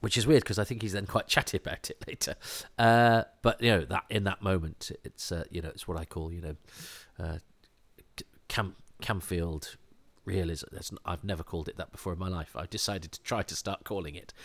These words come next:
that, but it's, it's the way that, um, uh, John Levine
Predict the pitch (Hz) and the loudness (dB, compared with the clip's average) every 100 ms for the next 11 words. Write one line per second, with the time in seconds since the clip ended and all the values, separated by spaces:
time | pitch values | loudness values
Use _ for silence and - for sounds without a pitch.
0 | - - 98 - 113 107 110 - - 107 | -10 2 2 4 0 2 -2 0 2 6
1 | 104 98 90 - - 90 80 73 - - | 6 6 2 -2 0 0 0 -8 -14 -18
2 | - - - - 92 110 90 85 95 90 | -18 -20 -12 -6 0 2 2 2 2 0
3 | 80 | -4